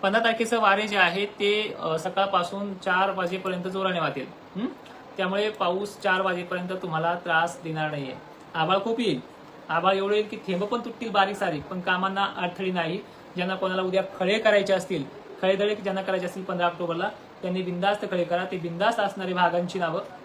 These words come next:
देखील लक्षात घ्या. विदर्भ संपूर्ण चार पाच वाजेपर्यंत कामे आटपून घेऊ शकता, काहीही तकलीफ होणार नाही, कुठल्याही शेतकऱ्यांना अडथळा येणार नाहीये. पश्चिम महाराष्ट्रातल्या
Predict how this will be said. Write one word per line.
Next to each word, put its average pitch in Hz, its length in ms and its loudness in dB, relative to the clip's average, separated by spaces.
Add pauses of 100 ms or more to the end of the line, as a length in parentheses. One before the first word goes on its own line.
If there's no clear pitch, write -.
(140)
देखील 180 220 -2
लक्षात 170 220 -2
घ्या. 151 180 -4 (840)
विदर्भ 220 300 2
संपूर्ण 220 580 2
चार 196 280 4
पाच 208 240 -2
वाजेपर्यंत 190 580 -2
कामे 175 220 0
आटपून 175 360 -4
घेऊ 175 140 -2
शकता, 170 300 -4
काहीही 175 400 0
तकलीफ 190 320 -4
होणार 160 180 0
नाही, 165 160 -4
कुठल्याही 185 380 -4
शेतकऱ्यांना 165 380 -4
अडथळा 165 240 -4
येणार 151 180 -4
नाहीये. 135 200 -6 (600)
पश्चिम 226 300 -4
महाराष्ट्रातल्या 214 520 4